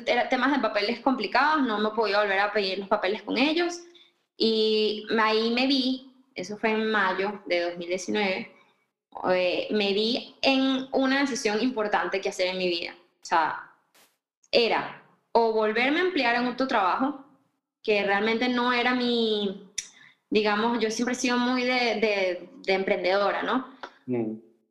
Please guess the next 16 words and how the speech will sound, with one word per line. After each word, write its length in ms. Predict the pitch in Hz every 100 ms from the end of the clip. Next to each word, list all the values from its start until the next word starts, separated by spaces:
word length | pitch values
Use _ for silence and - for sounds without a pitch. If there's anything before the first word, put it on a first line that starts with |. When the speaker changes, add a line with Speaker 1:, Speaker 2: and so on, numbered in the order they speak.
| _ _ _ _ _
Speaker 1:
O 380 | 269 311 453 440
tomar 240 | 262 226
la 120 | 233
decisión 400 | 285 262 254 233
de 360 | 226 269 - - - _ _ _ _
empezar 420 | 254 247 233 220
mi 120 | 226
proyecto 400 | 233 262 233 269
como 180 | 247 226
fotógrafa, 500 | 214 214 392 247 202
que 100 | 196
en 40 | 196
verdad 200 | 180 -
siempre 260 | 294 294 320
estuvo 520 | 320 320 330 339 -
presente, 880 | 233 214 269 202 185 - 254 269